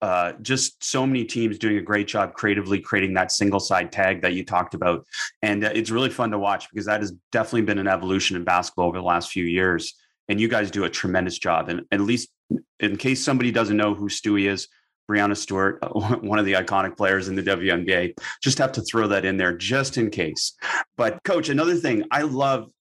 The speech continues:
the, the single double action. So there's, there's an option to come off a single side or a double side, or sometimes they come off a triple. Man, your players do such a great job of creating separation on the catch.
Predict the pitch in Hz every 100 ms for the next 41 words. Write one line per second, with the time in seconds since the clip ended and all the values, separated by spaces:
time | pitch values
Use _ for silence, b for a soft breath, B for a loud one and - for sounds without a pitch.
0 | _ 110 117 110 120 - 170 151 135 131
1 | 127 123 123 - 123 123 - _ _ -
2 | 117 104 101 101 101 107 101 104 120 127
3 | - 120 113 117 110 107 101 120 117 117
4 | 110 107 101 95 123 113 113 107 107 98
5 | - 104 104 98 95 - 113 - 104 95
6 | - - 143 139 131 120 B B B -
7 | 160 156 175 170 185 190 170 143 139 -
8 | - 147 165 151 135 131 123 117 104 104
9 | - 117 113 113 - 113 110 110 107 110
10 | - 98 98 85 - 104 80 - -